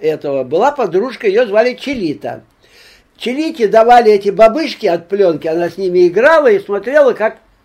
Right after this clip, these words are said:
пирата снимают, подруга. А иногда её не брали,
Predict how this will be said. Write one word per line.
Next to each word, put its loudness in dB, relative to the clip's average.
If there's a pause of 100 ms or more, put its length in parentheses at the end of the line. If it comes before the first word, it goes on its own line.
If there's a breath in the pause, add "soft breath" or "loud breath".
(120)
пирата -2
снимают, -8 (220)
подруга. -2 (640 loud breath)
А 2
иногда 2
её 2
не -4
брали, 0